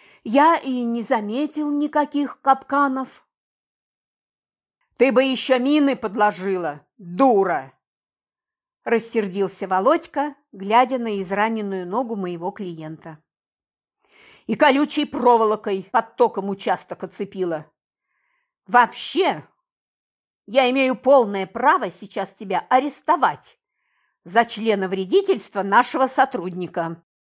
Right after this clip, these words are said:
«А чего он на мой личный участок полез без спроса?»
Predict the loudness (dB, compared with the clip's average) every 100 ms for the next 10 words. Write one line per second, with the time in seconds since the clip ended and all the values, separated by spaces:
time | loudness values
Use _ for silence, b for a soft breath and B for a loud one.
0 | _ _ _ _ _ _ _ _ _ _
1 | _ 0 2 2 -4 -2 2 4 4 2
2 | 2 2 2 0 0 -2 -4 -8 -6 -4
3 | 2 2 2 -6 -12 -6 -4 -4 -8 -8
4 | -12 -12 -2 4 4 2 -6 -8 -10